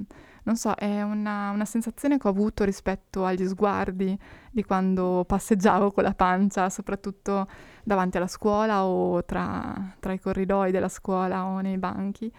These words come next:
E quindi i professori si sono dimostrati subito molto accoglienti e, mm,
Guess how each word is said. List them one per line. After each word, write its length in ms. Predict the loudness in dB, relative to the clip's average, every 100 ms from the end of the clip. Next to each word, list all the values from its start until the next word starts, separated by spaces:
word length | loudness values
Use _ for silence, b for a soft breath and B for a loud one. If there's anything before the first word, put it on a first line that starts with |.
| B B B B
E 480 | -4 -2 -2 -4 -6
quindi 340 | 0 0 0 -4
i 60 | -8 B B B -6
professori 500 | -2 -2 0 0 -2
si 140 | -6
sono 520 | -6 -2 0 0 -2
dimostrati 920 | -2 -2 -4 -6 -6 -8 -8 -6 -6 -6
subito 400 | -6 -6 -4 -2
molto 280 | -2 -4
accoglienti 1040 | -6 -4 -2 -2 -2 0 -2 -2 -4 -4 -6 B B B _
e, 320 | -6 -4 -4
mm, 360 | -6 -6 -6